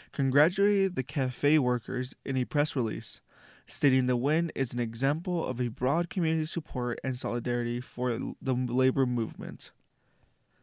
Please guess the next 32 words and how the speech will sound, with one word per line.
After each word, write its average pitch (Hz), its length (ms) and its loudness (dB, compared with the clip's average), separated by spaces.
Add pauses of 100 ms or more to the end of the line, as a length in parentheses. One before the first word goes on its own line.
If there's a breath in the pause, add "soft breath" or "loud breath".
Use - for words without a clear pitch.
(100)
The 139 80 2
Boulder 120 280 4
Starbucks 123 480 -2
location 120 540 -4 (100)
is 113 360 -6
the 131 160 -4
ninth 123 420 0
in 135 180 -2
Colorado 135 520 0
to - 180 -10
unionize. 143 680 -4 (920 soft breath)
Through 131 200 6
the 123 160 6
approved 131 580 2
unionization, 127 680 0
workers 147 400 -2
are 120 60 0
expected 135 480 -4
to 139 140 -2
negotiate 123 760 0
for 107 180 -8
a 117 100 -6
higher 117 300 -2
pay, 156 460 0
schedule 120 520 -4
consistency, 165 840 -4 (340 loud breath)
and 147 160 2
increased 143 560 -2
staffing 135 540 -2
in 127 160 -4
busy 107 260 -6
locations. - 800 -10